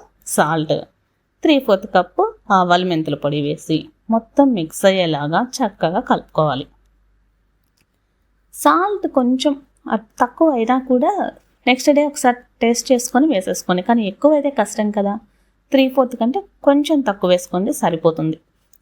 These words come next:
నాకైతే ఎగ్జాక్ట్‌గా సరిపోయిందండి ఉప్పు, కారం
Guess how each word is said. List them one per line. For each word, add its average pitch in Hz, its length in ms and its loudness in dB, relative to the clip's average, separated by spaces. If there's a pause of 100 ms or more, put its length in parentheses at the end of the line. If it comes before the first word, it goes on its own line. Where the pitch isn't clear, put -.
(120)
నాకైతే 220 480 2 (180)
ఎగ్జాక్ట్‌గా 226 680 0
సరిపోయిందండి 165 600 -2 (120)
ఉప్పు, 175 260 0 (140)
కారం 165 300 0